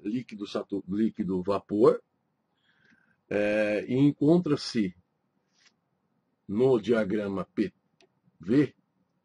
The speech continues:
fazer o diagrama P V aqui. Então,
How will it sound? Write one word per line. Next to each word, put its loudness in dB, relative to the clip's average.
fazer -4
o -4
diagrama -4
P -8
V -8
aqui. -8
Então, -4